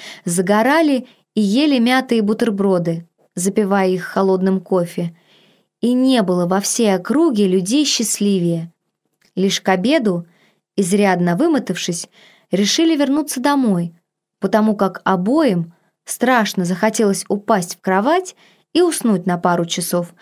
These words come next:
и плевать на ремонт. Всю дорогу от бухты я подпевала льющейся из радио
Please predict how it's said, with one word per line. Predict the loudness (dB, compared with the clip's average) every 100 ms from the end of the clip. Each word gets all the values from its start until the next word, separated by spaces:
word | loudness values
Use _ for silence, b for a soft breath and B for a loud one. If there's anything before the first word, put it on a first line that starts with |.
| B B
и | 0 2 2
плевать | 4 2 4 0 0
на | 0
ремонт. | 0 0 -2 -4 -10 _ _ _ _ _ _ _
Всю | -4 0
дорогу | 2 2 2 0
от | 0
бухты | 0 -2 -2 -4 -4 -4 b b b b
я | -2 0 0
подпевала | -2 -2 0 2 2 2 2
льющейся | 2 2 0 0 -2 -2 -2 -2 -2 B B
из | -4 -2 2
радио | 2 2 2